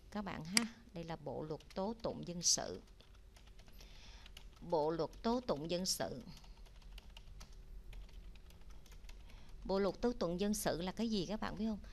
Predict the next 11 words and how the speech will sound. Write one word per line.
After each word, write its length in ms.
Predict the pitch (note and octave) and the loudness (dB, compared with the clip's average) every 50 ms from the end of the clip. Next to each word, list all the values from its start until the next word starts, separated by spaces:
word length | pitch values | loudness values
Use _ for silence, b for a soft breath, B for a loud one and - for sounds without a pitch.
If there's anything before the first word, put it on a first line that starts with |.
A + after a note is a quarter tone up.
| B B B B | B B B B
Là 300 | - F#3+ G3+ F#3+ F3 F3 | 4 6 8 8 8 6
những 360 | E3+ E3+ D3+ C3 - A3 C#4 C4 - - | 6 4 2 4 4 4 4 2 0 2
cái 200 | - B3 C4 B3+ - - | 4 4 4 4 2 2
quy 140 | B3+ B3+ A#3+ | 4 6 8
định 260 | G3+ F3+ D3 D3 A3+ A3+ - - - - - | 8 8 6 4 0 -2 -4 -6 -8 -2 0
về 140 | F#3 F3 D#3+ | 0 2 2
hình 220 | D#3+ E3 D#3 D3+ - | 0 -2 -4 -4 0
thức, 140 | - D#4 F4 - - - | 6 6 6 6 6 2
về 120 | - E3 | 0 2
nội 320 | D3+ D3+ C3+ - C3 E3 F3 | 2 2 0 0 0 0 2
dung 240 | F#3+ B3 C4 A#3+ | 4 4 6 4